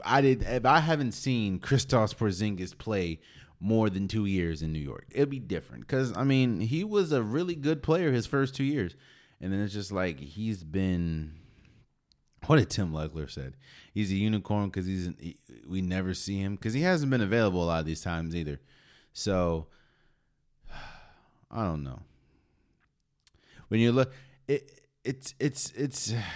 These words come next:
<sighs> it's especially when you, when you look at the high that the Washington was on, getting all these players, being number one in the East for a minute, to now being, what, five or six, four or five games under five hundred at this point.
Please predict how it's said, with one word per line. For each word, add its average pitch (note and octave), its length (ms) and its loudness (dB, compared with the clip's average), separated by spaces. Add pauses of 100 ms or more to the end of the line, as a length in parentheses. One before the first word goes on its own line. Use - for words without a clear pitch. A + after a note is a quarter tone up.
(340)
<sighs> - 600 -20
it's B2 160 -2
especially E3+ 800 2
when C3 240 4
you, C3 180 4
when C3+ 320 0
you C3 80 6
look C3+ 200 4
at - 120 -6
the G2+ 100 2
high G#2 520 2
that F2 400 -2 (320)
the F2+ 60 -4
Washington G2 520 2
was F2+ 160 -4
on, F2 320 -4
getting G2 300 -4
all F#2 180 -2
these F2 200 -6
players, F2 440 -4
being F#2+ 320 -2
number F#2+ 240 0
one F#2 220 0
in F2 120 -2
the F2 160 -4
East F2+ 460 -10
for E2+ 240 -4
a - 20 -2
minute, D#2+ 400 -4 (840)
to A2 140 -4
now F#2 400 0
being, F2 420 -4
what, D#2+ 160 -8
five E2 400 -2
or F2 60 -4
six, - 400 -8
four G#2 320 -2
or - 20 2
five G2 380 0
games F#2 340 -2
under F#2 240 0
five E2+ 380 -4
hundred E2+ 320 -4
at D2+ 100 -4
this D2+ 160 -10
point. - 380 -10